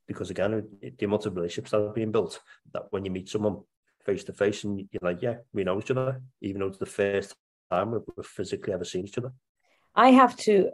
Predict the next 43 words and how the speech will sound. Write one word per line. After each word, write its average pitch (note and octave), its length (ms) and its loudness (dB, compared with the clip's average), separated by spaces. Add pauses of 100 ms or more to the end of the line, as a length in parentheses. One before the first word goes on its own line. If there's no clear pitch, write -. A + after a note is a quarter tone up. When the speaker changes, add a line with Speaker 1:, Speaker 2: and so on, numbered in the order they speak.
(160)
Speaker 2:
to - 200 -6
a F#3 60 -4
hundred F#3 240 6
percent E3+ 280 0
agree. E3+ 200 6
Obviously, E3 540 2
Mark E3+ 300 6
and E3+ 80 2
I E3 60 4
have D#3 100 0
been D#3+ 120 0
in D#3+ 60 0
business D3+ 360 -2
now, D#3 280 2 (400)
and D#3 380 0
it, - 220 -2
it's - 200 -8
working E3 340 6
really, E3 400 4
really E3 280 4
well. - 260 0 (500)
Um, E3+ 380 6 (360)
I've F#3+ 180 6
only G3 160 8
ever F3+ 120 6
coached F3+ 440 0
face D#3+ 260 -2
to D#3 100 -6
face, - 480 0 (880)
and E3+ 140 0
when F3 160 4
we E3 80 0
had E3 120 -2
to - 60 -20
go E3 160 4
online, E3 460 2
I D#3+ 60 0
was D#3+ 120 -2
like, - 180 -4 (360)
"Is D#3 100 -10
this E3 120 -6
gonna E3 200 2
work?" E3+ 380 6